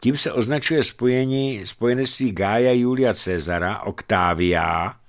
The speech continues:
jak jsem již říkal, později prvního císaře Imperia Romana Octaviana Augusta,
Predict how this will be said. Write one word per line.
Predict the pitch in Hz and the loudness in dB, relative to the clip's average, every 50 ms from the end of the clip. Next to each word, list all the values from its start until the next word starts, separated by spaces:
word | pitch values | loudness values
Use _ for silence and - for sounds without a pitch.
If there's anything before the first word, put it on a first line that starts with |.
| - - - - - - - - - - _ | -20 -20 -20 -20 -20 -20 -20 -20 -20 -18 _
jak | - 87 - | -12 -12 -8
jsem | - - 101 101 | -6 -6 -4 -2
již | 104 101 87 82 | -2 -2 -2 -4
říkal, | 95 87 - 107 104 110 | -6 -4 -4 -2 -2 -2
později | 107 - 110 101 90 90 107 110 110 | -2 0 -2 0 0 0 0 0 0
prvního | - 107 101 95 101 104 107 104 | 0 -2 -2 -2 -2 -2 -4 -4
císaře | 104 - 104 90 - 107 98 98 107 | -4 -4 -4 -4 -2 -2 -2 -2 -2
Imperia | - - 98 85 80 104 98 98 104 107 101 | -4 -6 -8 -6 -4 -2 -2 0 0 0 0
Romana | 98 95 95 95 95 98 98 98 - - | 0 0 -2 -2 -2 -2 -2 -4 -4 -6
Octaviana | 98 - - - 107 98 98 101 101 101 107 107 101 87 80 78 73 73 76 - | -8 -8 -4 -4 -2 -2 0 0 -2 0 -2 -2 -2 -4 -4 -6 -8 -10 -12 -8
Augusta, | 92 92 92 90 82 85 90 - - - - 85 85 101 | -6 -4 -4 -4 -4 -6 -6 -8 -8 -6 -6 -6 -6 -6